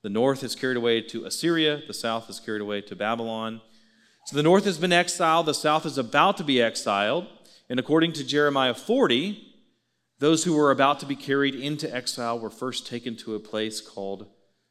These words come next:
uh, Ramah. Notice that place name in the passage that we're looking at today in Matthew two. According to some traditions, Rachel,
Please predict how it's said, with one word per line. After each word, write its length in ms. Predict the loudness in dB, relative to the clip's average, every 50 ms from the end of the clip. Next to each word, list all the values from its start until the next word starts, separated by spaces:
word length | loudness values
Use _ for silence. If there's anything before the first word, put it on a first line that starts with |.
| _ _ -12
uh, 180 | -10 -10 -10
Ramah. 460 | -8 -4 -2 -2 -2 -4 -6 -12 -14 -20 _ _ _ _ _ _ _ _ _ _ _ _ _ _ _ _ _ _ _ _ _ -4
Notice 320 | 2 4 4 4 4 2
that 220 | 0 -2 -2 -2 -2
place 360 | 2 2 2 2 2 0 -4
name 480 | -2 -2 -2 -2 -2 -4 -6 -8 -12 -16 -20 -20 _ _ _ _ _
in 160 | -8 -6 -4
the 80 | -4 -6
passage 840 | -6 -4 -4 -4 -4 -4 -6 -6 -8 -6 -10 -12 -14 -14 -18 -18 -12 -10
that 80 | -8
we're 100 | -6 -4
looking 280 | -6 -4 -6 -6 -6 -6
at 120 | -8 -8
today 300 | -10 -8 -6 -4 -4 -4
in 80 | -4 -4
Matthew 380 | -6 -8 -8 -8 -10 -12 -12
two. 500 | -12 -12 -12 -8 -8 -8 -8 -10 -14 -18 -20 _ _ _ _ _ _ _ _ _ _ _ _ _ _ _ _ _ _ _ _ _ _ _ -14
According 300 | -2 4 4 4 4 4
to 80 | 0
some 340 | -4 -2 0 2 2 2 2
traditions, 920 | -2 -2 -2 0 0 0 0 -2 -4 -4 -6 -6 -8 -10 -14 -18 -20 _ _ _ _ _ _ _ _ _ _ _ -4
Rachel, 600 | 2 4 4 4 2 0 -4 -2 -4 -4 -6 -8